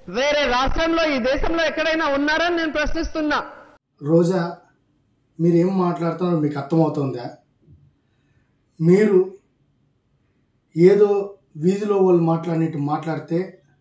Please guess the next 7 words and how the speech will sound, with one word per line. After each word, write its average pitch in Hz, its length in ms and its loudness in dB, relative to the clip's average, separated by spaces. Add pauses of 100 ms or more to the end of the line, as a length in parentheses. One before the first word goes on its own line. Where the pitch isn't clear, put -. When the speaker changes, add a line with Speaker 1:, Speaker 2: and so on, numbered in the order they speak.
(720)
Speaker 2:
ప్రజలు 175 400 2
కానీ 175 280 -2 (220)
మహిళలు 180 520 2
కానీ 165 280 0 (1040)
అసహించుకునే 208 640 0
పరిస్థితి - 420 -4
ఉండింది. 139 440 -2